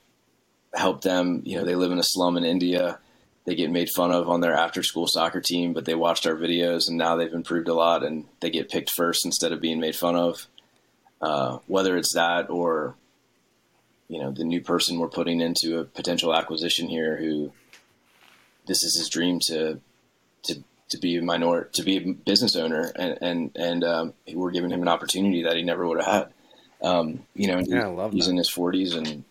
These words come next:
Speaker 1: he's great, and I've known him for a couple years, and I get kind of the rush from both of that.
Speaker 2: Yeah.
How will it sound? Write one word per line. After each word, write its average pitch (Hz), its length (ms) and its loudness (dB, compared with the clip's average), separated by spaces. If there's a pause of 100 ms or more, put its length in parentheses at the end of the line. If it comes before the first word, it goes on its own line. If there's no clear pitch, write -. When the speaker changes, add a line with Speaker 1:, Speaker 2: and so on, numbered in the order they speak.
Speaker 1:
he's - 280 -6
great, 85 360 0
and 80 80 -6
I've 76 100 -8
known 82 180 -2
him 82 60 -6
for 82 140 -4
a - 20 -10
couple 78 240 -6
years, 85 320 0
and 69 160 -8 (1040)
I 82 160 2
get 98 180 0
kind 92 180 0
of 85 60 2
the 82 80 0
rush 85 300 2
from 82 220 -4
both 76 260 -2
of 80 120 -4
that. 67 240 0 (600)
Speaker 2:
Yeah. 135 280 2